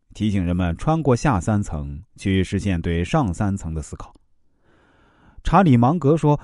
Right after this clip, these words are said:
思维模型会给你提供一种视角或者思维框架，从而决定你观察事物和看待世界的视角。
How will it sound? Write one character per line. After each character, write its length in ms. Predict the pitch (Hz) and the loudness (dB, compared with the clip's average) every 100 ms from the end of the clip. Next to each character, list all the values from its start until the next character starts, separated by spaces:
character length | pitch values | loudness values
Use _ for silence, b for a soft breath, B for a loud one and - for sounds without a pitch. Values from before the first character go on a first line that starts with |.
| B _ | B _
思 240 | - 214 | 0 4
维 160 | 180 170 | 6 6
模 200 | 135 156 | 6 4
型 260 | 131 147 | 4 2
会 180 | 143 110 | 2 2
给 140 | 104 | 2
你 120 | 104 87 | 0 0
提 200 | - 104 | -2 -2
供 180 | 104 | 0
一 100 | 98 | 0
种 220 | 87 85 90 | 0 -2 -6
视 260 | - 143 | -2 -2
角 340 | 90 76 62 - | -2 -6 -8 -6
或 120 | 98 | -4
者 140 | 87 | -2
思 180 | 82 - | -4 -2
维 160 | 95 90 | 0 0
框 200 | 107 90 | -2 -4
架， 200 | 104 - _ _ - | -4 -8 _ _ -8
从 180 | - 117 | 0 4
而 160 | 117 | 4
决 220 | 113 104 | 4 2
定 300 | 113 107 95 82 | 2 0 0 -2
你 200 | 80 80 | -4 -2
观 220 | 135 143 | 0 0
察 220 | 107 110 | -2 -4
事 160 | - 107 | -2 -2
物 240 | 80 71 | -2 -6
和 220 | - 101 | -4 -4
看 200 | - 104 | -2 -2
待 160 | 92 87 | -2 -2
世 180 | - 92 | -4 -4
界 120 | 92 | -4
的 80 | 73 | -6
视 160 | - | -10
角。 240 | 76 - | -12 -16